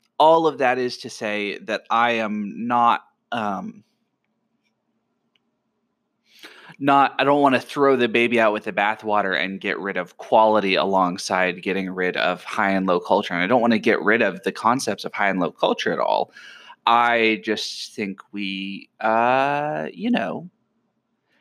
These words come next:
as with most everything, worth, um, being skeptically thoughtful about those things, examining our own, um,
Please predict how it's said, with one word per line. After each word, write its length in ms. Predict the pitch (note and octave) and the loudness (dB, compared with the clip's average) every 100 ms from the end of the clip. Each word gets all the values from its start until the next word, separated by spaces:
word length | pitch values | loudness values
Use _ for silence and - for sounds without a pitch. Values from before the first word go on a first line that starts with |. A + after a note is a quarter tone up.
| _ | _
as 400 | C#3+ D3+ D#3 D3+ | 0 0 0 -4
with 440 | B2+ A#2+ - - _ _ _ _ _ _ _ _ _ _ _ - | -2 -2 -2 -20 _ _ _ _ _ _ _ _ _ _ _ -6
most 400 | C3 B2 B2 - | 2 2 0 -2
everything, 920 | G#2+ G2 G#2 G2+ G2+ F#2+ F2+ F2 - _ _ - | -2 -2 -6 -8 -10 -10 -10 -14 -18 _ _ -12
worth, 760 | A#2+ A#2 A#2+ A#2 - - - _ _ _ _ _ _ _ - | -4 2 4 4 0 -16 -20 _ _ _ _ _ _ _ -2
um, 520 | G#2+ G2 G2 F#2+ - - | 2 2 -2 -6 -10 -14
being 720 | - A2 G2+ F#2+ F#2 F2 - _ _ _ _ | -4 0 0 0 -4 -6 -12 _ _ _ _
skeptically 760 | - - - D3+ - - - A#2 | -4 -2 -2 -4 -4 -6 -2 -2
thoughtful 840 | - A#2 G#2 - - - - - - _ _ _ _ - | -2 -2 -4 -6 -6 -6 -6 -8 -12 _ _ _ _ -2
about 560 | - F2+ E2 E2 - | -2 0 0 0 -2
those 220 | - F2+ | -4 -4
things, 300 | - F2 F2 | -4 -8 -4
examining 720 | - G#2+ A2+ A2 A2 G#2 G2+ F#2 | -2 2 2 2 2 0 0 0
our 460 | - F2+ F2+ E2+ | 2 4 4 2
own, 460 | F2+ F#2+ F#2 F2 - _ - - - _ _ _ | 2 0 0 -4 -8 _ -20 -20 -20 _ _ _
um, 480 | - F#2+ D#2+ - - | -4 -2 -4 -10 -18